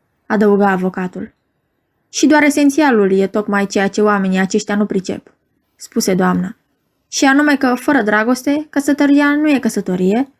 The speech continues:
că numai dragostea sfințește căsătoria și că adevărata căsătorie este numai aceea care sfințește dragostea.” Vânzătorul de prăvălie surâdea și era numai urechi,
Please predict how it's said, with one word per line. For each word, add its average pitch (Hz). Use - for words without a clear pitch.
că -
numai 311
dragostea 262
sfințește 214
căsătoria 196
și -
că -
adevărata 294
căsătorie 208
este 254
numai 262
aceea 208
care 214
sfințește 240
dragostea.” 185
Vânzătorul 277
de 277
prăvălie 208
surâdea 214
și -
era 240
numai 247
urechi, 190